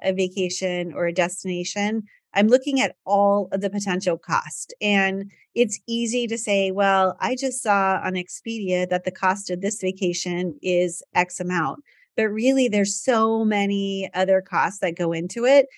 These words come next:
that you have to be realistic. So, for example,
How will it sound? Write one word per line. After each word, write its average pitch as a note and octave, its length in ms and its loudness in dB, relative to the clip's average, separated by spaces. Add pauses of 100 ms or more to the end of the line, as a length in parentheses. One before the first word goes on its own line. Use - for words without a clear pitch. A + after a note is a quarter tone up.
(160)
that F#3+ 160 4
you G#3+ 100 -2
have G#3+ 160 -4
to G3 80 -8
be F#3+ 200 0
realistic. F3 680 -2
So, F#3+ 500 4 (300)
for G#3+ 120 0
example, G3+ 580 0